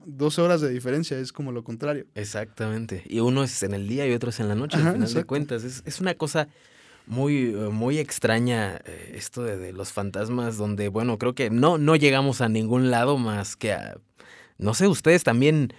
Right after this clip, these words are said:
Speaker 2: eh, escríbanos, díganos qué, qué les ha pasado, qué piensan de esto. Eh, y justo, pues, hoy que es dos de noviembre,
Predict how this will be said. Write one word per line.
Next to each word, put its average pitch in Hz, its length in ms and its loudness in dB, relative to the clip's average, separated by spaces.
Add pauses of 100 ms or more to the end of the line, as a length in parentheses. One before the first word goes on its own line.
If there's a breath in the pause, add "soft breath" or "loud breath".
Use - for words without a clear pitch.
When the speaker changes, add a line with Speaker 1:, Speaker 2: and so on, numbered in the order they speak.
(280 loud breath)
Speaker 2:
eh, 107 120 0
escríbanos, 123 840 2
díganos 131 480 2
qué, 135 340 4
qué 139 100 4
les 156 160 4
ha 151 60 2
pasado, 135 640 2
qué 127 140 0
piensan 139 500 2
de 113 140 2
esto. 120 300 0 (440 soft breath)
Eh, 107 260 0
y 98 40 -4
justo, 120 320 -4
pues, 117 180 -4
hoy 117 140 2
que 120 240 4
es 117 100 -2
dos 117 180 -2
de 123 100 -2
noviembre, 107 520 2